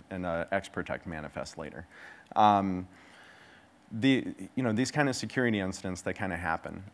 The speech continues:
Um, and I find that, you know, what Apple's been doing, um, has anyone seen a, a real virus on a Mac? Uh, it's, it's extremely rare.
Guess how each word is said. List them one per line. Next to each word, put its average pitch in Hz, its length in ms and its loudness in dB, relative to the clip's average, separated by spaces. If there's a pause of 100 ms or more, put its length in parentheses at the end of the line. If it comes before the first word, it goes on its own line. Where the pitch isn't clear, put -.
Um, 92 580 2
and 104 440 0 (440)
I 120 100 8
find 113 400 6
that, 101 240 2 (880)
you 127 80 -2
know, 107 100 2
what 110 160 4
Apple's 135 360 8
been 107 260 2
doing, 95 420 0 (160)
um, 98 280 4
has 123 140 0
anyone 165 300 4
seen 110 380 0
a, 92 240 2
a 87 120 0
real 98 480 0
virus 82 500 2
on 92 120 -2
a 87 40 -2
Mac? 87 360 -4 (1200)
Uh, 95 240 2
it's, 92 260 -4 (100)
it's 123 180 -2
extremely 120 560 2
rare. 69 380 -4